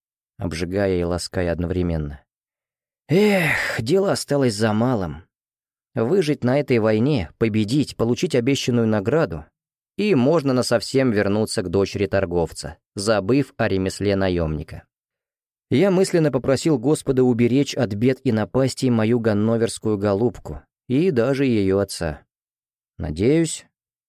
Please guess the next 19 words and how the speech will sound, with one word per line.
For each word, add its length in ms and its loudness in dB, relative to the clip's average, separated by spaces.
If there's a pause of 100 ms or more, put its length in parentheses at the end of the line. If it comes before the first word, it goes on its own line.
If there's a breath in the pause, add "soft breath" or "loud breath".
(120)
моя 280 -2
молитва 440 -2
будет 300 -4
услышана. 600 -6 (920)
После 300 0
пробуждения 720 2
я 160 4
не 80 2
нашел 340 0
спутника 720 -4 (120)
у 60 -8
давно 300 2
потухшего 580 -4
костра. 580 -6 (840)
Но 180 -2
особенно 440 0
волноваться 520 0
не 100 -2
стал. 340 -6